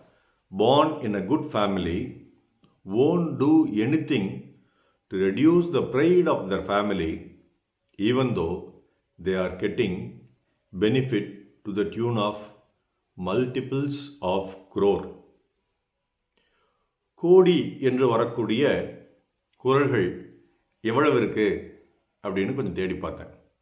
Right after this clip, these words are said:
மொத்தம் ஏழு குறள்கள் இருக்கிறதாக இணையத்துல போட்டிருந்தது. இது ஒண்ணு. இது இல்லாம இன்னொரு மூணு குறள்கள் நான் தேடி கண்டுபிடிச்சிருக்கேன்.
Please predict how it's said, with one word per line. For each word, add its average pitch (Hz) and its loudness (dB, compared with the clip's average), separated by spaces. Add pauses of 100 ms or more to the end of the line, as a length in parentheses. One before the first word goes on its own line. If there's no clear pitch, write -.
(540)
மொத்தம் 127 -4
ஏழு 156 4
குறள்கள் 120 0
இருக்கிறதாக 98 -2
இணையத்துல 95 -8
போட்டிருந்தது. 71 -10 (880)
இது 107 -2
ஒண்ணு. 92 -6 (380)
இது 117 -4
இல்லாம 139 2
இன்னொரு 123 0
மூணு 151 -2
குறள்கள் 110 -2
நான் 90 -6
தேடி 101 -4
கண்டுபிடிச்சிருக்கேன். 82 -10